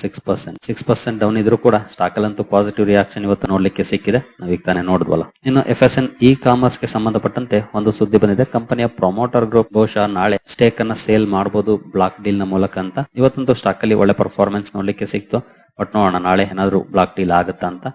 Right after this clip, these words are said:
ಈ ಬಗ್ಗೆ ಎನ್ ಡಿ ಟಿ ವಿ ಪ್ರಾಫಿಟ್ ರಿಪೋರ್ಟ್ ಮಾಡಿದೆ, ಬ್ಲಾಕ್ ಡೀಲ್ ಆಗ್ಬೋದು ಅಂತ ನೋಡೋಣ. ಇನ್ನು ಸ್ಟೀಲ್ ಸೆಕ್ಟರ್ ಅಲ್ಲಿ ಇವತ್ತು ಒಳ್ಳೆ ಪರ್ಫಾರ್ಮೆನ್ಸ್ ಬಂತು. ಟಾಟಾ ಸ್ಟೀಲ್ ಆಗ್ಬೋದು ಅಥವಾ ಬೇರೆ ಯಾವುದೇ ಸ್ಟೀಲ್ ಆಗ್ಬೋದು, ಸ್ಟೀಲ್ ಇಂಡೆಕ್ಸ್ ಅಲ್ಲಿ ಒಳ್ಳೆ ಪರ್ಫಾರ್ಮೆನ್ಸ್ ಬಂತು, ಅಂದ್ರೆ ಮೆಟಲ್ ಇಂಡೆಕ್ಸ್ ಅಲ್ಲಿ. ಅದಕ್ಕೆ ಪ್ರಮುಖ ಕಾರಣ ನೋಡ್ಬೋದು, ಗ್ಲೋಬಲ್ ಸ್ಟೀಲ್ ಫ್ಯೂಚರ್ಸ್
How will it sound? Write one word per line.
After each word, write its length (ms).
ಈ 120
ಬಗ್ಗೆ 160
ಎನ್ 120
ಡಿ 120
ಟಿ 60
ವಿ 100
ಪ್ರಾಫಿಟ್ 440
ರಿಪೋರ್ಟ್ 420
ಮಾಡಿದೆ, 220
ಬ್ಲಾಕ್ 240
ಡೀಲ್ 220
ಆಗ್ಬೋದು 320
ಅಂತ 180
ನೋಡೋಣ. 240
ಇನ್ನು 140
ಸ್ಟೀಲ್ 260
ಸೆಕ್ಟರ್ 320
ಅಲ್ಲಿ 140
ಇವತ್ತು 360
ಒಳ್ಳೆ 120
ಪರ್ಫಾರ್ಮೆನ್ಸ್ 560
ಬಂತು. 220
ಟಾಟಾ 320
ಸ್ಟೀಲ್ 300
ಆಗ್ಬೋದು 220
ಅಥವಾ 160
ಬೇರೆ 240
ಯಾವುದೇ 280
ಸ್ಟೀಲ್ 200
ಆಗ್ಬೋದು, 320
ಸ್ಟೀಲ್ 220
ಇಂಡೆಕ್ಸ್ 320
ಅಲ್ಲಿ 140
ಒಳ್ಳೆ 260
ಪರ್ಫಾರ್ಮೆನ್ಸ್ 580
ಬಂತು, 220
ಅಂದ್ರೆ 160
ಮೆಟಲ್ 240
ಇಂಡೆಕ್ಸ್ 320
ಅಲ್ಲಿ. 200
ಅದಕ್ಕೆ 280
ಪ್ರಮುಖ 420
ಕಾರಣ 340
ನೋಡ್ಬೋದು, 280
ಗ್ಲೋಬಲ್ 480
ಸ್ಟೀಲ್ 300
ಫ್ಯೂಚರ್ಸ್ 500